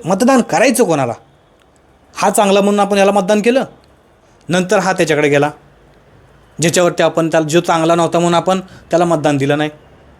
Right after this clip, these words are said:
सेम उलटं, तर तो तिकडं परत गेला. कुणाला तुम्ही मतदान करणार आहात? मूर्खात काढायचे चालू आहेत,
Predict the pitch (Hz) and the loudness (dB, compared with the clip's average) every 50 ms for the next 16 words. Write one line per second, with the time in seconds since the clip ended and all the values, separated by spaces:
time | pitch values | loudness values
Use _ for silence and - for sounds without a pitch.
0 | _ _ _ _ _ _ _ _ _ _ - - - - - 240 247 240 254 247 | _ _ _ _ _ _ _ _ _ _ -20 -20 -10 -2 0 2 4 4 4 2
1 | 233 - 214 202 - - _ _ _ _ _ _ _ _ _ _ _ _ _ _ | 2 0 -2 -2 -2 -8 _ _ _ _ _ _ _ _ _ _ _ _ _ _
2 | _ - 226 233 220 226 254 262 - 196 160 143 160 165 - 190 143 180 185 202 | _ 0 0 0 2 2 0 0 2 0 0 -2 -2 0 0 -2 -2 0 -2 -4
3 | 196 196 190 - _ _ _ _ _ _ _ _ _ _ - _ _ - - - | -4 -4 -6 -10 _ _ _ _ _ _ _ _ _ _ -20 _ _ -20 -20 -20
4 | - - - - - - - 190 214 247 294 294 285 262 233 214 175 160 170 175 | -20 -20 -20 -20 -12 -4 -2 0 2 2 2 2 2 2 2 2 2 0 0 0
5 | 175 151 160 143 139 139 135 131 117 - - _ _ _ - - - _ _ _ | 0 0 0 0 0 0 0 0 -2 -4 -10 _ _ _ -20 -20 -20 _ _ _
6 | _ - - _ _ - - - 147 175 185 180 - - 233 226 - - 185 170 | _ -20 -20 _ _ -16 -6 -2 0 0 0 0 0 -2 -4 -4 -2 -2 0 0
7 | 170 165 165 160 - 147 123 123 120 - | 0 -2 -2 -2 -4 -4 -4 -4 -8 -10